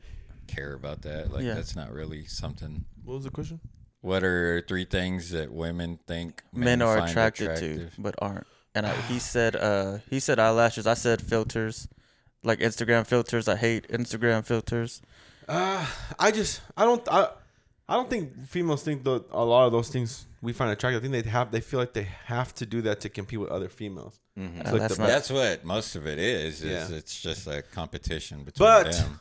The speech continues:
Speaker 3: I will say there probably, there's a few things that they probably do think, like, maybe, I don't know, I can't really think, 'cause most of the thing is just competing, 'cause I can just tell my wife, like, "No, you look fine like that," and she's like, "No, like, I need to do this and that," and just like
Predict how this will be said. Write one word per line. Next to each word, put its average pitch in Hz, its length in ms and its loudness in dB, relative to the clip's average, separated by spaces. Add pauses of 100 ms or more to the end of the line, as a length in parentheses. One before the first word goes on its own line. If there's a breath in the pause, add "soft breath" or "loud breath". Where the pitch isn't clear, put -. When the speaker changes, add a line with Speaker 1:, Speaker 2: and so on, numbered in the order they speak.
Speaker 3:
I 147 120 6
will 165 260 4
say 117 440 2 (100)
there 147 120 2
probably, 165 300 2
there's 170 260 4
a 160 60 -2
few 156 180 -2
things 143 260 -4
that 120 140 -2
they 123 100 -2
probably 120 280 2
do 110 180 -2
think, 107 300 -10
like, 95 300 -6 (500)
maybe, 110 720 -4 (1900)
I - 40 -12
don't 82 140 -10
know, 73 80 -10
I - 40 -12
can't 82 220 -16
really 60 140 -14
think, - 280 -18
'cause 101 160 -18
most 117 240 -10
of 107 80 -6
the - 60 -18
thing 104 120 -8
is 95 80 -10
just 95 180 -14
competing, 101 360 -12
'cause 101 140 -12
I 107 80 -6
can 113 180 -12
just - 220 -12
tell 110 120 -10
my 98 80 -6
wife, 104 260 -8
like, 98 180 -12
"No, 107 60 -10
you 117 100 -8
look 131 140 -8
fine 117 160 -8
like 117 180 -10
that," 107 160 -10
and 104 80 -14
she's - 180 -20
like, 139 120 -14
"No, 170 400 -12
like, 131 180 -10 (480 soft breath)
I 165 60 -4
need 185 100 -2
to 165 80 -2
do 147 100 -4
this 147 260 -4
and 139 100 -8
that," 139 60 -4
and 127 120 -6
just 123 100 -14
like 107 160 -8